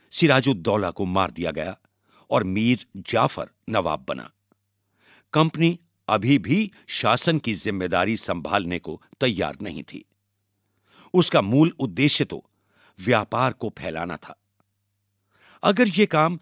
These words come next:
स्थानीय शासकों की मदद से बिना लड़ाई लड़े ही किया जा सकता था, तो किसी राज्य को सीधे अपने कब्जे में लेने की क्या जरूरत थी? जल्दी ही कंपनी को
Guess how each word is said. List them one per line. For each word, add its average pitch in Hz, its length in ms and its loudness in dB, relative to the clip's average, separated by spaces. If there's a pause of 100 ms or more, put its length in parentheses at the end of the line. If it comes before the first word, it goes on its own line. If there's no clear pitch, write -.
स्थानीय 147 540 2
शासकों 117 480 0
की 123 140 -4
मदद 98 300 0
से - 240 -10 (440)
बिना 156 380 6
लड़ाई 120 400 4
लड़े 101 240 -2
ही 92 200 -2
किया 101 260 -2
जा 76 160 -6
सकता 80 360 -8
था, - 280 -10 (600)
तो 220 80 2
किसी 214 380 0
राज्य 110 440 0
को 214 200 0
सीधे 139 600 -2 (260)
अपने 185 320 0
कब्जे 110 380 -2
में 165 140 2
लेने 117 280 0
की - 200 -10 (180)
क्या 214 140 4
जरूरत 104 340 -2
थी? - 220 -18 (880)
जल्दी 117 440 0
ही 120 180 2
कंपनी 107 460 -4
को 104 200 -8